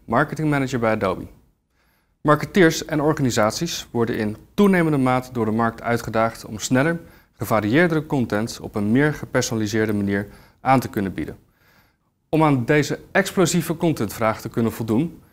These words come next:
zal een organisatie door al haar gelederen heen het creatief potentieel en daarbij behorende creatieve technologieën moeten omarmen. De snelheid waarmee dit gebeurt,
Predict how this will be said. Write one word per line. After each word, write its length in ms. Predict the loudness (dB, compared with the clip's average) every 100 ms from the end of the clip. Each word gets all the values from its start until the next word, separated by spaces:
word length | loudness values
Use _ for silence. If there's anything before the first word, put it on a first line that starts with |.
| _
zal 220 | -2 0
een 160 | 0 2
organisatie 720 | 2 4 2 2 0 0 -4
door 180 | 0 0
al 180 | 2 2
haar 120 | 2
gelederen 480 | 2 2 2 2 0
heen 240 | -2 -4 -10 _ _ -10
het 160 | -6
creatief 460 | 2 2 2 -4 0
potentieel 720 | 2 2 0 0 0 -2 -10 -8
en 120 | 0
daarbij 380 | 2 2 0 0
behorende 600 | 0 0 0 0 0 -2 -12 _
creatieve 500 | 2 2 2 -2 -6
technologieën 600 | -6 -4 -4 -2 0 0
moeten 220 | 0 -4
omarmen. 420 | -6 0 0 0 -6 -18 _ _ _ _ _ _ _ _
De 100 | -6
snelheid 640 | 0 4 6 6 2 -2
waarmee 280 | 0 4 4
dit 140 | 2 -4
gebeurt, 480 | 0 2 2 -2